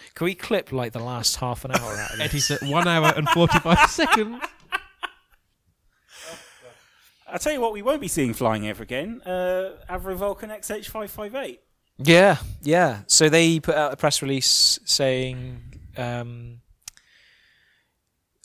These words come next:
Speaker 1: a lot, but also a little, in a way. I d-, have they
Speaker 2: Yeah.
Speaker 1: actually said where they're going yet? I know it's
Speaker 2: I
Speaker 1: been mentioned on the forum, but
Speaker 2: No. I, I thought it was very lengthy, and I think it was done purposely just to try and,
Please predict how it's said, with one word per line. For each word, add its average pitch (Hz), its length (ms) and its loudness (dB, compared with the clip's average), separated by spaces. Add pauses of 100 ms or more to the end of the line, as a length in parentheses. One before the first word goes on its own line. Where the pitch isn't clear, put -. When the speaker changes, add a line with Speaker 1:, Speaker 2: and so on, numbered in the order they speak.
Speaker 1:
a 139 60 2
lot, 147 720 2
but 151 100 -2
also 135 360 -2
a - 20 -6
little, 113 380 -8
in 123 120 -16
a 113 40 -14
way. 110 340 -12 (220)
I 143 80 -2
d-, 143 140 -6
have 175 120 0
they 247 100 6
Speaker 2:
Yeah. 247 100 6
Speaker 1:
actually 214 240 4
said 175 360 2
where 131 220 0
they're - 240 2
going 139 260 -4
yet? 110 200 -10
I 135 60 -2
know 175 100 0
it's 165 100 0
Speaker 2:
I - 20 -12
Speaker 1:
been 151 120 -4
mentioned 143 300 -4
on 117 60 -14
the 113 80 -14
forum, 117 460 -12
but - 260 -14 (480)
Speaker 2:
No. 156 640 -6 (300)
I, 139 160 -10
I 151 80 -12
thought 175 200 -10
it 156 40 -12
was 135 100 -12
very 135 220 -12
lengthy, 120 460 -14
and 113 120 -14
I 113 60 -10
think - 320 -12
it 113 160 -18
was 107 220 -20
done 107 180 -14
purposely 104 600 -10
just - 220 -20
to 110 80 -20
try 98 240 -16
and, 95 160 -20